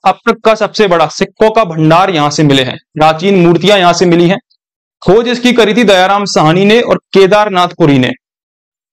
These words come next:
ये आपको याद रख के चलना है। निवाई के समीप स्थित है टोंक में, सबसे बड़ा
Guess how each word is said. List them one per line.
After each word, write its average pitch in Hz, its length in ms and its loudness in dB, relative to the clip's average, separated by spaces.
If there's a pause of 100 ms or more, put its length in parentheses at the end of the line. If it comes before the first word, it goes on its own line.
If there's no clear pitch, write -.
(180)
ये 175 120 4
आपको 196 280 0
याद 180 180 2
रख 165 140 -8
के 175 100 2
चलना 170 260 0
है। 214 160 -2
निवाई 175 400 0
के 214 120 -2
समीप 190 340 0
स्थित 165 260 0
है 190 140 4
टोंक 156 300 0
में, 123 120 -4 (380)
सबसे 202 340 -2
बड़ा 202 280 0